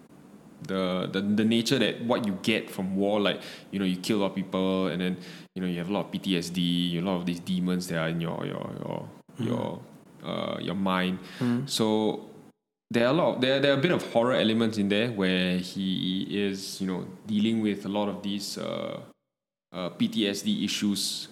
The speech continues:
Speaker 1: you know, from the war itself. Um, but the main crux of the show is how he deals with it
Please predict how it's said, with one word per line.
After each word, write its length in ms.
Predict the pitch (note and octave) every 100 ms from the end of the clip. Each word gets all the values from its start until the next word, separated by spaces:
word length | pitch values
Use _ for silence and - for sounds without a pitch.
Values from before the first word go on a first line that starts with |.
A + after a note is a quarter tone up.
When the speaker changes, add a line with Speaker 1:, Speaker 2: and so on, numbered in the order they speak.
| -
Speaker 1:
you 120 | G2+
know, 80 | F#2+
from 240 | - F2
the 80 | F2+
war 320 | F2+ G2 F#2+
itself. 520 | F2 - F2 G2+ - - - - - - -
Um, 600 | F#2+ G2 F#2+ F#2 F#2 F#2 - - _ _ _ _ _
but 160 | - A2
the 80 | A2
main 400 | G#2+ C#3 F3 E3+
crux 400 | - C3+ - G#2+
of 140 | F2+
the 80 | F#2
show 520 | - - G#2+ A2 A2+
is 540 | - F#2+ E2+ - - - _ _ _ _ _ _ _ _ _ _ _ -
how 440 | - D#3 E3+ C#3+
he 200 | - A2
deals 380 | G2 A2+ B2+ A2
with 140 | G2+
it 160 | A#2